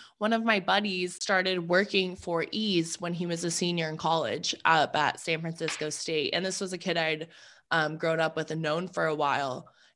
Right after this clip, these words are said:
And he started working with Eaze, which is a California-based medical marijuana delivered company. That was, like, their old slogan. So we used to, you know, go out and he'd throw us sweatshirts, and we'd go, th-, you know, put out stickers and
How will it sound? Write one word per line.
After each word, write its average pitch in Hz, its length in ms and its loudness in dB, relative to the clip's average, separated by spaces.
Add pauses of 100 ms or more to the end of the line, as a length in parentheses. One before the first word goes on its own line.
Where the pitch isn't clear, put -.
(120)
And 175 420 2
he 185 160 -2
started 190 260 2
working 180 260 0
with 165 160 -4
Eaze, 202 340 0
which 185 180 -4
is 175 140 -6
a 170 40 -10
California-based 165 920 -4
medical 160 360 -4
marijuana 151 540 -2
delivered 185 500 2
company. 175 600 2
That 165 200 6
was, 156 140 2
like, 160 140 -6
their 156 120 -8
old 151 180 -6
slogan. 175 600 -4 (320)
So 175 240 -2
we 180 180 -4
used 190 340 -2
to, 170 220 2
you 185 140 -2
know, 165 200 0
go 170 220 2
out 165 260 8
and 170 80 4
he'd 170 220 4
throw 156 160 8
us - 240 4
sweatshirts, 190 580 8
and 180 200 6
we'd 170 200 4
go, 165 180 6
th-, - 340 -4 (360)
you 196 80 4
know, 165 160 4
put 185 160 4
out 165 200 4
stickers 226 600 8
and 175 240 6